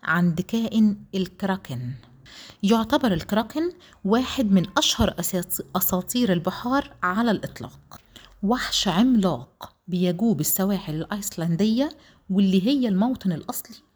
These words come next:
للأسطورة، بأذرع طويلة وقوية بالشكل الكافي لتحطيم أعتى السفن البحرية. ولسنين طويلة جدًا كان زمان البحارة بيحكوا عن مشاهدتهم لنسخة مصغرة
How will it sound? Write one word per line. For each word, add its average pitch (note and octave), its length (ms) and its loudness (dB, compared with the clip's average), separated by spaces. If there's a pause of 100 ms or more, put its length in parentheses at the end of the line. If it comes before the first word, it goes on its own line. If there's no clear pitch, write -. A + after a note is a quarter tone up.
(100)
للأسطورة، G3 760 -4 (560)
بأذرع F#3 520 -2
طويلة G3+ 800 4
وقوية G#3 720 2 (220)
بالشكل F#3+ 540 -4
الكافي G#3+ 560 -6
لتحطيم C#4 720 -2 (420)
أعتى B3+ 320 2
السفن F#3+ 440 -6
البحرية. C#3+ 640 -8 (580)
ولسنين A#3+ 500 2
طويلة A3 400 2
جدًا A3 420 0 (200)
كان G3+ 200 6
زمان A3 320 4
البحارة A3+ 680 -2 (340)
بيحكوا F#3+ 640 0
عن F3 240 0
مشاهدتهم F3 920 0
لنسخة F#3 540 4
مصغرة F#3 680 0